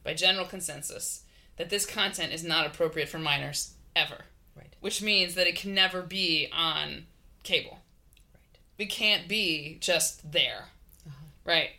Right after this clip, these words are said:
Speaker 1: And we, a lot of the conservative phrase for this is family friendly, but I actually don't really like that language
Speaker 2: Oh.
Speaker 1: because I don't think that these values have to do with what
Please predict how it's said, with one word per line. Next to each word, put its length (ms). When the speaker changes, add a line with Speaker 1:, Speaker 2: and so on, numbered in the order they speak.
Speaker 1:
And 280
we, 220
a 80
lot 240
of 280
the 60
conservative 720
phrase 300
for 120
this 200
is 120
family 380
friendly, 500
but 220
I 60
actually 220
don't 220
really 160
like 280
that 240
language 580
Speaker 2:
Oh. 40
Speaker 1:
because 240
I 60
don't 320
think 200
that 120
these 200
values 440
have 180
to 60
do 320
with 460
what 300